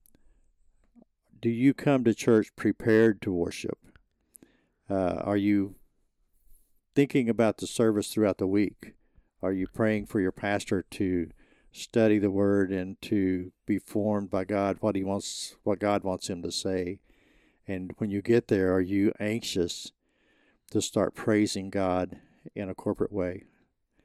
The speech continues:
And I, and I think that's something we, we lack. A lot of times we show up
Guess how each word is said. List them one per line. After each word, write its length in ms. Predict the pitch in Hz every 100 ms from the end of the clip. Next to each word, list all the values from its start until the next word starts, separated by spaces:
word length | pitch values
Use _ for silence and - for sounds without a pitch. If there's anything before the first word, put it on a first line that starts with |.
| _ _ _ _ _ _ _ _ _
And 160 | 107 104
I, 80 | 107
and 120 | 110
I 100 | 104
think 240 | - 117 -
that's 180 | 98 -
something 460 | 117 - 98 95
we, 280 | 104 104 98 _ _ _ _ _
we 140 | 107
lack. 640 | 98 98 101 90 - - - _ -
A 20 |
lot 140 | 101 101
of 60 |
times 320 | 107 95 95 87
we 120 | 95
show 380 | - 113 104 101
up 220 | 92